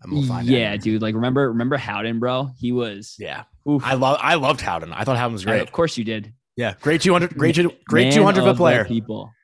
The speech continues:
Speaker 1: Great two hundred foot player. Did everything right. And, and, and then again, like, people
Speaker 2: He's
Speaker 1: just
Speaker 2: having a career year in Vegas right now.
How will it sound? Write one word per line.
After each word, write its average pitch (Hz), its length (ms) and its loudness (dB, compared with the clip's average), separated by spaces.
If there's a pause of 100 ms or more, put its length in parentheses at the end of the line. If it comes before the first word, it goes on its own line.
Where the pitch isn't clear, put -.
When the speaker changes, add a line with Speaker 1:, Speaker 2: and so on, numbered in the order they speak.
Speaker 1:
Great 180 180 2
two 214 140 4
hundred 190 160 4
foot 185 140 2
player. 196 200 6
Did 135 160 4
everything 156 260 2
right. 135 240 -2 (360)
And, 143 180 0
and, 156 260 0 (120)
and 151 120 0
then 156 120 2
again, 185 160 2
like, 131 120 0
people 135 200 0
Speaker 2:
He's 143 80 4
Speaker 1:
just 156 100 2
Speaker 2:
having 147 100 -2
a 147 120 -4
career 156 200 0
year 151 280 2
in 135 40 0
Vegas 139 320 -2
right 107 120 -8
now. 117 260 -12